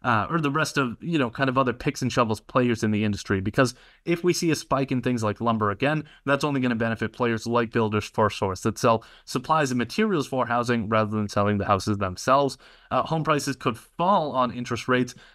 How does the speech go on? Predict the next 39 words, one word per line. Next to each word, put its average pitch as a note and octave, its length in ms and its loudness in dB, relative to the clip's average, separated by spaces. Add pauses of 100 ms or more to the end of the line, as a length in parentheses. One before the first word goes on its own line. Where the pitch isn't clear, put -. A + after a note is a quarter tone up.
(140)
Good F#3 180 2
news F3+ 320 2
is C3+ 140 -2
this A#2+ 160 -6
bad E3+ 340 -2
news. E3+ 320 -2 (220)
Really, G3 320 0
the E3+ 160 -2
interest D3+ 240 -6
rate C3+ 140 -2
question B2 340 0
is A2+ 100 0
gonna C3 160 0
be B2+ 120 0
one B2 160 0
of A#2 80 0
the A#2 60 2
main A2+ 380 0
ones, G#2+ 240 2
at G#2+ 140 0
least A#2 240 2
in A#2 60 2
the G#2+ 60 2
short G#2 260 2
to G2+ 60 -2
intermediate G2+ 560 0
period. B2+ 400 2 (360)
Uh, B2 160 2
following C#3+ 480 -2
acquisitions C3+ 640 0
announced A#2+ 420 0
on A#2 220 2
by, A2 320 2
by C3 220 2
la-, G#2+ 300 0 (140)
large, A#2+ 360 0
uh, G2+ 380 -2
home E3 240 -4
builders, D#3+ 360 -2